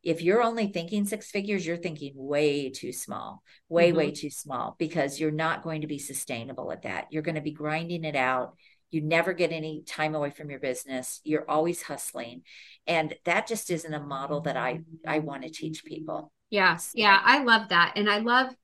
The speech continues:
Speaker 2: I lo-, well, okay. So we, I think we got sidetracked 'cause we
Speaker 1: We
Speaker 2: only
Speaker 1: did.
Speaker 2: hit
Speaker 1: So
Speaker 2: two of the
Speaker 1: third
Speaker 2: four,
Speaker 1: one.
Speaker 2: right? So let's
Speaker 1: Yep.
Speaker 2: go through the, yeah,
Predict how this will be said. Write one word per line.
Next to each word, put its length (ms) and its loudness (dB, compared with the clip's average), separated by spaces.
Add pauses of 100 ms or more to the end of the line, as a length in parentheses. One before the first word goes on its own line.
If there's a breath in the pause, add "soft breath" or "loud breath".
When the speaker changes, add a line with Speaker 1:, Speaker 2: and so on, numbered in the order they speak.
(380)
Speaker 2:
I 120 4
lo-, 160 0
well, 260 10
okay. 240 6
So 340 4 (220)
we, 480 4
I 100 2
think 240 -2
we 100 -2
got 220 2
sidetracked 560 0
'cause 180 -4
we 100 8
Speaker 1:
We 80 8
Speaker 2:
only 100 12
Speaker 1:
did. 140 10
Speaker 2:
hit 220 -2
Speaker 1:
So 200 10
Speaker 2:
two 60 8
of 40 8
the 60 0
Speaker 1:
third 160 8
Speaker 2:
four, 100 6
Speaker 1:
one. 140 2
Speaker 2:
right? 240 2
So 100 6
let's 240 8
Speaker 1:
Yep. 140 10
Speaker 2:
go 100 2
through 160 -2
the, 220 0
yeah, 180 4